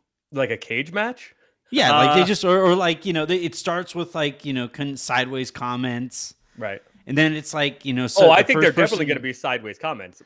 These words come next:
Speaker 1: Do you,
Speaker 2: Yeah.
Speaker 1: what are the chances they actually come to blows? Fifty-fifty.
Speaker 2: <laughs>
Speaker 1: It's gonna be like a,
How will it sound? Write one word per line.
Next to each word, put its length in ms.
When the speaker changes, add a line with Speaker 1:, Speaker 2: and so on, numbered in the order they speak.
Speaker 1:
Do 100
you, 140
Speaker 2:
Yeah. 120
Speaker 1:
what 100
are 20
the 80
chances 320
they 140
actually 520
come 220
to 80
blows? 540
Fifty-fifty. 520
Speaker 2:
<laughs> 100
Speaker 1:
It's 220
gonna 220
be 100
like 240
a, 460